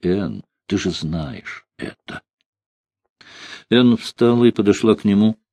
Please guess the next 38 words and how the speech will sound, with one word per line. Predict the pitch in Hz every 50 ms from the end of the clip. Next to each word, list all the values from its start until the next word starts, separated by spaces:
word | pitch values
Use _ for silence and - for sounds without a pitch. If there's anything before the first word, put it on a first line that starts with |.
| _ _ _ _ _ _ _ _ - - - _ -
Она | 95 101 131 160
уже | 156 139 - 156 151
не | 147 143
была | 135 135 139 131 123 123 131
нежной | 131 120 107 95 98 98 101 95 - 95 92 92 101 101
и | - - 104
смиренной. | - - - 95 90 85 87 90 90 87 87 92 95 - _ _ _ _ _ _ _ _ _ _ _ -
Она | 78 87 92 107 113
заговорила, | 101 - 101 90 90 95 92 90 95 120 143 139 139 135
как | - - 101 - -
ей | 110 110
показалось, | - - - - 90 87 120 131 131 127 123 - -
просто | - - - 123 131 123 - - -
и | 110
убедительно. | 117 123 123 120 107 98 87 - _ - 67 60 - _ _ _ _ _ _ _ - -
«Ты | - 69
же | - -
не | 64 62 60
веришь, | - - 78 110 151 156 139 - - - - - - - -
что | - - - - 78
в | 71
России | 69 67 62 - - - 110 78
происходят | 78 - - - 76 65 - - 98 104 104 104 -
все | - - - - 95 92 85
эти | - -
ужасы, | 76 76 95 110 113 123 117 - - - _ _ _ _
о | - 76 82
которых | - - 90 87 - - -
у |
нас | 78 69 71 - -
пишут?» | - - - - - _ _ _ _ _ _ _ _ _ _ _ _ _ _ _ _ - - - -
«А | - 82 101
я | 113 135 180 202
верю, | 196 165 156 151 151 151 151 165 175
хотя | - - - - - 78 90
бы | 117 131
и | 123
отчасти. | - - - - - - - - - - - _